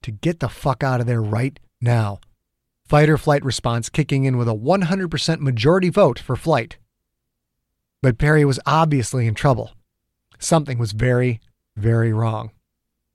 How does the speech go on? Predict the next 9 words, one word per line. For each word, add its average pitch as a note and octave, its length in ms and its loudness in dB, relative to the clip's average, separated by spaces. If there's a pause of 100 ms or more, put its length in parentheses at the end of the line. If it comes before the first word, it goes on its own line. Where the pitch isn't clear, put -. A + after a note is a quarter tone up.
(360)
Postal D3 580 -4 (520)
was B2+ 200 0
the A#2+ 100 -2
word B2+ 320 0
that B2+ 120 -6
flashed B2 460 -4
through A2+ 180 -2
Bill's G#2+ 300 -4
brain. G#2+ 420 -8